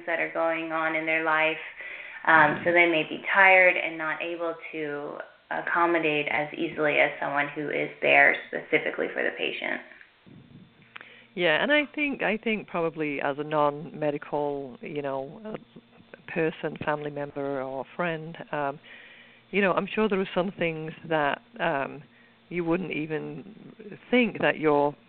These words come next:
Speaker 2: friend or family member needed help, like getting out of bed to go to the bathroom. You know, I mean, I don't think, you, you know, I mean, I don't know. I've never actually recovered anybody, but I think if I did, you know, I, you know, I don't know that, y-, like you said, all of the,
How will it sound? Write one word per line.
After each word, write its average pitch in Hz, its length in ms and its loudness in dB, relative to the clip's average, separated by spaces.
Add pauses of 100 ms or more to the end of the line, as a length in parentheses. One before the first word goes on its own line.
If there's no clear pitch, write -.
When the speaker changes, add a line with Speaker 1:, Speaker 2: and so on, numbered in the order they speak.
Speaker 2:
friend 160 260 4
or 156 60 -6
family 180 300 2
member 151 360 -2
needed 156 360 -6
help, 196 480 0
like 151 260 -4
getting 151 200 -2
out 139 140 -2
of 135 80 -8
bed 139 220 -2
to - 60 -14
go 135 80 -4
to 135 60 -4
the - 80 -4
bathroom. 156 340 -6
You 175 120 -2
know, 180 160 2
I 170 40 -2
mean, 165 180 -4
I 180 120 -2
don't 175 40 -4
think, 160 280 -6
you, 170 180 -6
you 160 280 -6
know, 151 260 2 (460)
I - 60 0
mean, 170 140 2
I 175 100 8
don't 165 140 4
know. 147 120 4
I've 143 100 4
never 147 220 0
actually 143 220 -2
recovered 160 360 -6
anybody, - 400 -6
but 151 140 -8
I 131 100 -6
think 156 240 -12
if 151 120 -10
I 147 200 -8
did, 160 280 0
you 147 80 -8
know, 135 240 -6 (580)
I, 156 380 -2
you 170 120 -8
know, 143 160 -2
I 147 120 -4
don't 147 220 -2
know 151 140 -4
that, 143 240 -4 (200)
y-, 170 100 -14 (100)
like - 220 -4
you 160 160 -8
said, 156 140 0
all 151 200 -2
of 147 140 -4
the, 147 220 -4